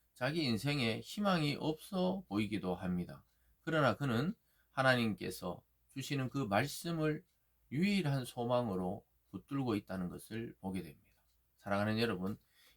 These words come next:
이 아침에 이 말씀을 통해 우리가 사람을 바라보고 정치를 바라보고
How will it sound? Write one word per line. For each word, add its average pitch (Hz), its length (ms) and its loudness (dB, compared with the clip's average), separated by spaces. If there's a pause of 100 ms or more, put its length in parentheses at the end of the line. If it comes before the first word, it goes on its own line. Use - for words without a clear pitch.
이 123 100 2
아침에 120 320 4
이 107 160 4
말씀을 101 460 2
통해 87 440 -4 (340)
우리가 123 200 2
사람을 156 540 4
바라보고 92 560 0
정치를 139 500 -2
바라보고 92 680 -2